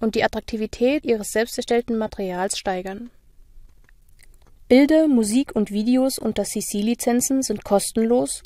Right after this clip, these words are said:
und ohne großen bürokratischen Aufwand erhältlich. Last but not least, um einen Mehrwert für künftige Lehrende und Lernende zu schaffen,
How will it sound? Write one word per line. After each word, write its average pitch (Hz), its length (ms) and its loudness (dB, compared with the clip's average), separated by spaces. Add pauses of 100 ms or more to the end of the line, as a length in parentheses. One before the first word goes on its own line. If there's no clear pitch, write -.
und 214 180 -2
ohne 262 340 8
großen 233 460 2
bürokratischen 202 680 0
Aufwand 208 440 2
erhältlich. 202 640 -2 (1800)
Last 226 360 2
but 240 100 0
not 202 180 0
least, 214 420 -6 (520)
um 226 120 4
einen 220 260 6
Mehrwert 240 440 6
für 233 140 0
künftige 247 420 2
Lehrende 214 460 6
und 214 160 0
Lernende 196 420 2
zu - 120 -6
schaffen, 247 420 -4